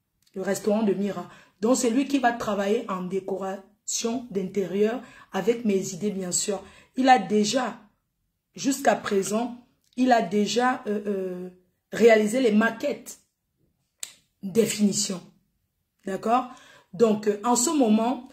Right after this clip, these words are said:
je vous ai posté hier, parce que j'attends aussi vos suggestions, vos propositions et tout. Je vous ai proposé hier parce que mon, ma, euh, mon rêve, c'est de faire quelque chose en pierre.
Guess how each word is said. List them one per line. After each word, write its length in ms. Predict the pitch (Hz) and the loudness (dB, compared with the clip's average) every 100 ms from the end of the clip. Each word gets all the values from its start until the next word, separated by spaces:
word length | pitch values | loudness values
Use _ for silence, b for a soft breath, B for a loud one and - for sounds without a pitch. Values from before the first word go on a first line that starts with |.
| b b - | b b -2
je 120 | 220 | 0
vous 220 | 247 320 | 0 0
ai 60 | 311 | 0
posté 420 | 254 226 - 269 | 2 -2 2 2
hier, 520 | 247 240 254 214 180 | 6 4 4 0 -2
parce 200 | 214 208 | -2 -2
que 100 | - | -2
j'attends 360 | 240 254 - 440 | 4 4 2 -4
aussi 220 | 285 285 | -2 -2
vos 180 | 240 269 | 0 0
suggestions, 640 | - 220 202 220 - 370 | 0 -4 -2 -2 -2 -2
vos 140 | 214 233 | 0 0
propositions 800 | 214 208 202 196 - 294 240 190 | -2 -4 -4 -4 -4 0 0 -2
et 160 | 190 - | -8 -6
tout. 320 | 294 220 139 - _ _ _ _ _ _ _ | -6 -6 -8 -20 _ _ _ _ _ _ _
Je 120 | 202 | 0
vous 120 | 294 | 4
ai 60 | 392 | 4
proposé 440 | 302 220 262 302 | 4 0 2 2
hier 220 | 302 285 - | 4 4 4
parce 200 | 226 - | 0 0
que 100 | 311 302 | -4 -4
mon, 320 | 240 240 269 262 | -2 2 2 2
ma, 240 | 247 262 240 | -2 0 -4
euh, 280 | 240 226 | -4 -2
mon 180 | 226 277 | 4 4
rêve, 420 | 269 392 311 180 175 - _ _ _ _ | 4 2 0 -2 -12 -16 _ _ _ _
c'est 180 | - 220 | -2 0
de 120 | 220 | 2
faire 200 | 226 320 | -2 -8
quelque 180 | - 220 | -2 -2
chose 280 | 254 226 - | 0 -4 -4
en 120 | 190 | -6
pierre. 380 | - 214 190 | -2 0 0